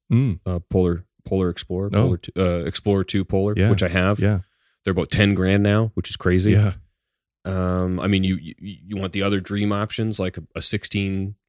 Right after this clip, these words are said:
Speaker 2: sixty-five Sea Dweller.
Speaker 1: Oh, yeah. Yeah.
Speaker 2: I don't think I would ever take that off my wrist.
Speaker 1: Yeah. Yeah.
Speaker 2: Uh, they're just kind of perfect. If you could go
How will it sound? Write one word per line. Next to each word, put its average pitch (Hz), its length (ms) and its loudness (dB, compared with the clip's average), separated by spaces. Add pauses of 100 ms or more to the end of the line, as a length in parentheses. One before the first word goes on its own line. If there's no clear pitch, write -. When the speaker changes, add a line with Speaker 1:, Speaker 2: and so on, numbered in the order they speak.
(140)
Speaker 2:
sixty-five 95 760 0
Sea - 160 0
Dweller. 104 360 0
Speaker 1:
Oh, 73 260 2
yeah. 71 240 -2 (260)
Yeah. 76 260 -2
Speaker 2:
I 92 100 2
don't 92 160 -4
think 98 160 0
I 92 80 4
would 90 100 2
ever 92 160 0
take 95 200 0
that 92 140 0
off 92 180 -2
my 95 80 -2
wrist. 98 300 -4
Speaker 1:
Yeah. 78 220 0 (460)
Yeah. 73 220 -2 (240)
Speaker 2:
Uh, 90 300 -2
they're 90 120 -2
just 98 200 -2
kind 92 200 -2
of 85 120 -8
perfect. 110 480 0
If - 100 -14
you 95 80 -2
could 90 140 -4
go 92 460 2